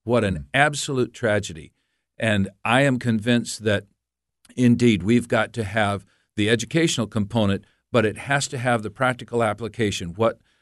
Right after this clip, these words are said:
Speaker 1: in the devotion this morning, uh, by Doctor Rooney, that, that educational component has to be matched with helpfulness so that we are applying the things that we've learned in Scripture. Jesus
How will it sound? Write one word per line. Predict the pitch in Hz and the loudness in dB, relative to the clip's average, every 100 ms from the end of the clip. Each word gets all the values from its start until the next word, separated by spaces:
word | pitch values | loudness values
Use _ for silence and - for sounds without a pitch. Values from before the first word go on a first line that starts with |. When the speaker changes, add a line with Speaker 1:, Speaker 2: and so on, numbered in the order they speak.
| _ | _
Speaker 1:
in | 113 110 | 0 2
the | 98 | 2
devotion | 95 113 120 123 110 | 2 4 4 2 -4
this | 104 - | -4 -2
morning, | 117 113 110 104 _ _ - | 0 0 -2 -6 _ _ -6
uh, | 98 95 | -4 -2
by | 85 107 | -2 -2
Doctor | 98 113 107 101 | 2 0 0 -2
Rooney, | 117 117 110 104 _ - | 0 2 0 -6 _ -2
that, | 110 120 _ - | 0 0 _ -14
that | 117 107 101 _ _ _ | -4 -4 -4 _ _ _
educational | 123 120 135 131 120 110 | -2 -2 0 0 0 -6
component | 113 110 123 120 120 | -4 0 2 2 0
has | - 123 120 | -4 -4 -4
to | |
be | 107 107 | -6 -2
matched | 104 104 101 - | -2 -4 -8 -6
with | 104 87 | -6 -6
helpfulness | - 147 - - 107 92 - - _ _ | -2 -2 -2 -4 -2 -2 -4 -14 _ _
so | - 117 | 0 2
that | 110 | 2
we | 110 107 | 0 0
are | 95 | -2
applying | 85 - 120 117 110 | -6 -2 0 0 -2
the | 104 | -4
things | 117 101 | -4 -4
that | 104 | -4
we've | 107 101 | -4 -4
learned | 98 101 | -2 -4
in | 98 | -4
Scripture. | 90 - 104 92 | -4 -4 -4 -6
Jesus | 85 175 208 143 104 | -2 -2 0 -4 -6